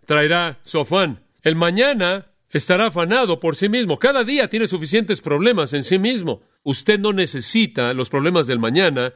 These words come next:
añadidos a los de hoy. ¿Entiende eso? Pero algunas personas no están satisfechos con los problemas de hoy. Quieren años de problemas empujados al hoy. No sé por qué. Dios solo le da fortaleza para qué.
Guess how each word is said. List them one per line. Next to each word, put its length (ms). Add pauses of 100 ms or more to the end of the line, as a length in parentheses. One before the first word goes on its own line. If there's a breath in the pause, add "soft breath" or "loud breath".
(140)
añadidos 600
a 40
los 200
de 60
hoy. 180 (260 soft breath)
¿Entiende 400
eso? 320 (400 soft breath)
Pero 120
algunas 260
personas 380
no 60
están 200
satisfechos 920 (320)
con 200
los 160
problemas 440
de 120
hoy. 340 (320)
Quieren 300
años 240
de 80
problemas 720 (200)
empujados 920
al 160
hoy. 200 (260)
No 80
sé 100
por 160
qué. 300 (220 soft breath)
Dios 200
solo 180
le 120
da 120
fortaleza 640
para 180
qué. 360